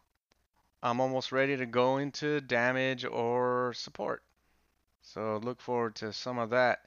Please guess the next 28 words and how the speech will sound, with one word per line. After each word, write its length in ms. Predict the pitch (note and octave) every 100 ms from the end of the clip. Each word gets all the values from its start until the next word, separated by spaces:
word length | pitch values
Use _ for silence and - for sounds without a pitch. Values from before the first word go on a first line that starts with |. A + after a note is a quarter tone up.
| - - _ -
And 160 | C#3
I 80 | C#3+
plan 320 | - G3 G3+
on 140 | F3+ D#3+
doing 240 | D#3+ D3+
some, 380 | - C3+ B2 A#2+
uh, 280 | A#2 A2+ A2+
ga-, 240 | A2+ A#2+ C#3
more 240 | C3 B2+
gaming 400 | A#2 B2 B2+ A#2
videos 400 | A#2 A#2 A#2+ A2
on 100 | A2+
my 140 | A2
YouTube 380 | A2 B2 A#2+ A#2+
channel. 380 | - A#2 A#2+ A#2 _ _ _ _ _ -
And 180 | A2 G#2+
that's 320 | A2 - - -
YouTube 600 | A2 A2+ - A#2+ A#2 A2 _ _ _ _ _ _ _ _ _ -
backslash, 600 | A#2 A2 - A2+ A2+ A#2 -
oh, 380 | C#3+ A#2+ A2 -
youtube 400 | C3 C3+ - C3+
dot 260 | A#2+ B2 -
com 360 | - A#2+ A#2+ A2+
backslash 720 | A2+ A2+ - A2 A2 G#2 - _ _ _ _ _ _ _
R 300 | - B2+ B2+ C3+
N 220 | B2+ A#2+
A 340 | C3 B2+ A#2+ A2 _ _
brand 640 | - A2 A#2 B2 B2 A#2+